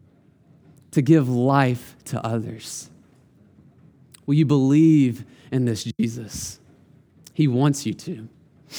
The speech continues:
Will you trust him? Let me pray for us.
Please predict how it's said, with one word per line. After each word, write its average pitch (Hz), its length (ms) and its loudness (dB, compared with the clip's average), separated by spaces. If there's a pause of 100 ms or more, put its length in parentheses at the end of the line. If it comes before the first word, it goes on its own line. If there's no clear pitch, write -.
(640)
Will 127 100 0
you 120 80 0
trust 110 340 -6
him? 160 140 -12 (1600)
Let 123 80 -2
me 117 60 0
pray 107 180 -4
for - 160 -10
us. - 200 -12